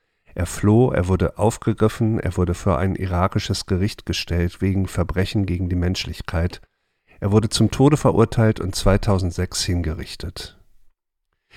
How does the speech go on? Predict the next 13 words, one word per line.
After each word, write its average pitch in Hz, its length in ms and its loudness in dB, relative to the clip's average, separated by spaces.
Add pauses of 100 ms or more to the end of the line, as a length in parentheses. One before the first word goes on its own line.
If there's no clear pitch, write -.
(140)
In 123 100 4
der 120 180 6
arabischen 113 540 4
Welt 101 240 4
kam 107 240 4
dann 104 180 4
zweitausendelf 104 840 2
der 87 120 -2
große - 380 -2
Aufbruch, - 460 -4
arabischer 98 560 2
Frühling 104 420 2
genannt. 78 500 -2